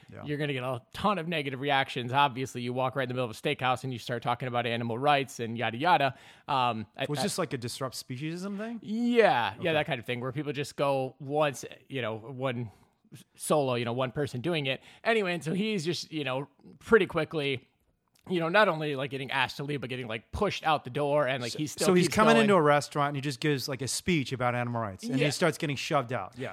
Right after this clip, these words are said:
Speaker 1: and this is what the disrupt speciesism campaign was.
Speaker 2: Yeah.
Speaker 1: Just, like, a challenge, a social media challenge that
Speaker 2: Yep.
Speaker 1: was kinda modeled after the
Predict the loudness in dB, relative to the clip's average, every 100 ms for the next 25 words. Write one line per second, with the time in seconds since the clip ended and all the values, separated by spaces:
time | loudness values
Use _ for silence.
0 | -2 2 4 2 0 0 0 -4 0 0
1 | 0 -4 -8 -8 -8 -8 -8 -8 -8 -8
2 | -6 -6 -6 -8 -4 -2 -2 -6 -14 -6
3 | -4 -6 _ _ _ -10 -6 -2 2 4
4 | 2 -2 -4 -4 -4 -2 -2 -2 -4 -4
5 | -4 -4 -6 -8 -4 -2 -2 -8 _ _
6 | _ -2 0 4 4 4 4 2 0 -4
7 | -4 -6 -12 -16 -12 -12